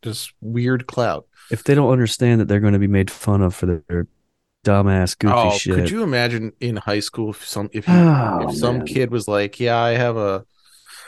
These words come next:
Speaker 1: I have a tree elf, uh, that, uh,
Speaker 2: Mm-hmm.
Speaker 1: oh, he's coming out to fr-," oh my God, that kid would end up in the garbage upside down every single day at lunch.
Speaker 2: Yeah, there was a lot of stuff that, like, yeah, kids our age back, way back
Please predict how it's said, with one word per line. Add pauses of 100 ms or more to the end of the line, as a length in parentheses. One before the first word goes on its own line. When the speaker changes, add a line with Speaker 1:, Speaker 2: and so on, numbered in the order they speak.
(400)
Speaker 1:
I
have
a
tree
elf, (200)
uh,
that, (280)
uh,
Speaker 2:
Mm-hmm.
Speaker 1:
oh,
he's
coming
out
to
fr-,"
oh (180)
my (120)
God, (200)
that
kid
would
end
up
in
the
garbage
upside
down
every
single
day
at
lunch.
Speaker 2:
Yeah,
there
was
a
lot
of
stuff
that,
like, (380)
yeah,
kids
our
age
back, (240)
way
back